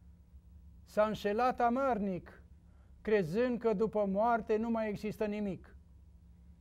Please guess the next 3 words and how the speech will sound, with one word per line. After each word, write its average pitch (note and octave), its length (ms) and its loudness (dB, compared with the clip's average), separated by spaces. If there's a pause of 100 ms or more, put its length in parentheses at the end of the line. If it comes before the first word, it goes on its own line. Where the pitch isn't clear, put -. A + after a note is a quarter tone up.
(880)
S-a - 200 -2
înșelat B3 460 0
amarnic A#3 920 0